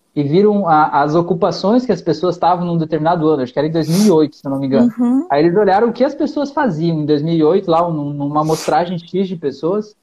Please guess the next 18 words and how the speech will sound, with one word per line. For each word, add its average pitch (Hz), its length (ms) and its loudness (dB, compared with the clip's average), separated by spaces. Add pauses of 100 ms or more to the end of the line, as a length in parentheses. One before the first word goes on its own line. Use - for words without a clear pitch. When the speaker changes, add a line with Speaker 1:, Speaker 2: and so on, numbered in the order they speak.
(160)
Speaker 2:
Uhum. 247 160 -2
Speaker 1:
e - 40 -4
eles 170 140 0
perceberam 208 540 2
que 214 480 0 (320)
trinta 311 340 2
por 208 180 2
cento 196 280 -2
das 170 200 0
pessoas 190 540 2
que - 80 -6
estavam 208 500 0
naquela 156 280 -2
pesquisa 160 380 -4
empregadas 165 580 0
com 151 100 -10
carteira 139 320 -2
assinada, 151 540 -2